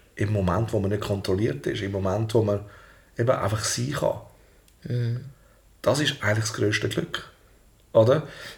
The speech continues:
Speaker 2: Es
Speaker 1: Weil
Speaker 2: ist eigentlich auch
Speaker 1: es ist
Speaker 2: ein
Speaker 1: umgekehrt
Speaker 2: Risiko.
Speaker 1: heute, oder? Es ist, also eben, heute ist es ein Luxus, wenn du nicht,
Speaker 2: Ja, ich meine,
Speaker 1: oder?
Speaker 2: heute,
Speaker 1: Wenn, wenn
Speaker 2: wenn
Speaker 1: du
Speaker 2: du
Speaker 1: nicht öffentlich bist.
Speaker 2: Zeitmanagement-K-, K-, Kurs machst,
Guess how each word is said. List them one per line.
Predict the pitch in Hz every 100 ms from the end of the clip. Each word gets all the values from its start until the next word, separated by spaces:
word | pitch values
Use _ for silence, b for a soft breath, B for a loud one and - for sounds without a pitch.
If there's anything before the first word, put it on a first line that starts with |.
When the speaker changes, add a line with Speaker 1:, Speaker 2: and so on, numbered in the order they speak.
| -
Speaker 2:
Es |
Speaker 1:
Weil | 131 127
Speaker 2:
ist | 123
eigentlich | 113 110
auch | 110 110
Speaker 1:
es | 113
ist | 127
Speaker 2:
ein |
Speaker 1:
umgekehrt | 170 - - 202
Speaker 2:
Risiko. | - 202
Speaker 1:
heute, | -
oder? | 120 143
Es | 135
ist, | 139
also | 123 143
eben, | 147 139 B B
heute | 156 165 -
ist | 117 -
es | 117
ein |
Luxus, | 113 143 - 127 113
wenn | 107 101
du | 110
nicht, | 107 147 151 - - - - - B B B B B B B - _ - _ - - -
Speaker 2:
Ja, | 139 131
ich | -
meine, | 123 117
Speaker 1:
oder? | 151
Speaker 2:
heute, | 131 131
Speaker 1:
Wenn, |
wenn | 147
Speaker 2:
wenn | 131
Speaker 1:
du |
Speaker 2:
du | 139
Speaker 1:
nicht | 131
öffentlich | 160 165 160 160 -
bist. | 175 113 - -
Speaker 2:
Zeitmanagement-K-, | - 165 170 160 147 143 151 147 143 - - - -
K-, | 147 139 131 123 -
Kurs | - 143 135
machst, | 113 95 -